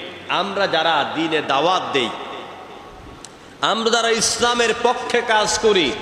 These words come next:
আমরা যারা সমাজে মানুষগুলির মাঝে পরিবর্তন আনতে চাই, আমরা যারা মানুষের মগজের মধ্যে তাওহীদ আর রিসালাতকে ঢুকিয়ে দিতে চাই, আমরা দশ বিশ,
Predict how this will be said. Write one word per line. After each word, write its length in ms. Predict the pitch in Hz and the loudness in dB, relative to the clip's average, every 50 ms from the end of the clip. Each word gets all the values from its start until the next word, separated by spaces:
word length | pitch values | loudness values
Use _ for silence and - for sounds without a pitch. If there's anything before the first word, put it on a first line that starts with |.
| - - - - - - - - - - - - | -8 -8 -10 -10 -12 -12 -14 -14 -14 -14 -10 -4
আমরা 320 | - 131 156 180 190 190 185 | -2 0 0 2 2 2 4
যারা 280 | 180 185 185 180 165 | 4 4 4 4 2
সমাজে 520 | 147 - - 165 165 190 196 190 165 175 180 | 2 2 0 2 2 2 2 2 2 2 2
মানুষগুলির 760 | 165 170 170 190 208 202 180 156 - - 170 175 170 165 147 | 2 2 2 4 4 4 4 2 0 0 0 2 2 2 2
মাঝে 280 | 147 147 156 151 151 151 - - | 2 0 0 0 0 -2 -2 -2
পরিবর্তন 600 | 170 175 175 185 165 156 - - - 202 190 165 | 0 0 0 2 0 0 -2 -2 -2 -2 0 0
আনতে 360 | 156 156 147 - - 151 139 - | 0 0 0 -2 -2 -4 -4 -2
চাই, 260 | - 135 127 120 107 98 90 - - - - - - - - - - - - - | -2 -2 0 0 -2 -4 -6 -10 -12 -12 -12 -12 -14 -14 -14 -16 -16 -10 -4 -2
আমরা 320 | 156 196 220 220 220 226 | 0 0 2 2 2 4
যারা 240 | 208 214 214 214 208 | 4 4 4 4 2
মানুষের 520 | 208 196 214 240 262 202 - - 226 208 | 2 2 2 2 2 2 2 2 2 2
মগজের 580 | 202 202 208 208 208 233 233 190 170 220 214 196 | 4 2 2 2 4 2 2 4 4 2 2 4
মধ্যে 360 | 202 208 214 208 - 208 196 202 - | 2 2 0 2 2 0 0 2 2
তাওহীদ 500 | 202 196 202 202 180 165 226 233 190 202 | 0 0 2 2 2 2 0 0 2 2
আর 120 | 202 190 | 2 2
রিসালাতকে 840 | 180 185 175 - 214 202 190 190 202 196 - - - 202 190 170 143 - - - - - - 113 - | 2 0 0 0 2 2 2 2 2 0 0 -2 0 2 2 2 0 -2 -4 -8 -10 -10 -12 -6 -2
ঢুকিয়ে 380 | 147 202 196 - 247 285 294 285 | 0 0 2 2 2 2 2 2
দিতে 260 | 208 247 - 220 220 | 2 0 0 0 0
চাই, 340 | 208 - 196 175 147 127 110 98 - - - - - - - - - - - - - - | 0 2 0 2 2 0 0 -2 -6 -8 -10 -12 -12 -14 -14 -14 -16 -16 -16 -16 -12 -6
আমরা 380 | - 131 165 185 196 196 196 185 | -2 -2 0 0 2 2 2 2
দশ 280 | 156 131 170 170 170 160 147 139 | 2 2 0 0 0 0 -2 -2
বিশ, 220 | 190 185 - - | -4 -4 -4 -6